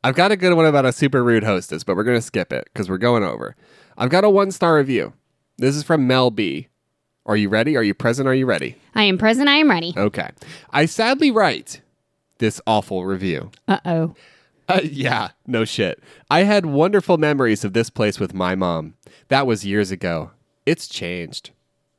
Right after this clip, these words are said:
Speaker 1: The food was just okay. Our waitress was hostile, impatient, and mean. Because our dinners were taking forever, we asked for more bread. That was the first time we annoyed her.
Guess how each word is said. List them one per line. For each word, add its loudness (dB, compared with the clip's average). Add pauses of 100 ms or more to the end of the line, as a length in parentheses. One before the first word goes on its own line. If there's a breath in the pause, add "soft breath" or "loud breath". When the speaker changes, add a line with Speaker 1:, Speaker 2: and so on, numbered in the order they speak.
(440)
Speaker 1:
The 2
food 2
was 0
just -6
okay. -4 (380 soft breath)
Our 4
waitress 0
was -8
hostile, -6
impatient, -4 (220)
and -4
mean. -4 (520 soft breath)
Because 0
our 2
dinners 2
were -4
taking -2
forever, 2
we 2
asked 0
for -2
more 2
bread. 0 (440)
That 2
was 2
the 0
first 0
time -2
we 2
annoyed 0
her. -6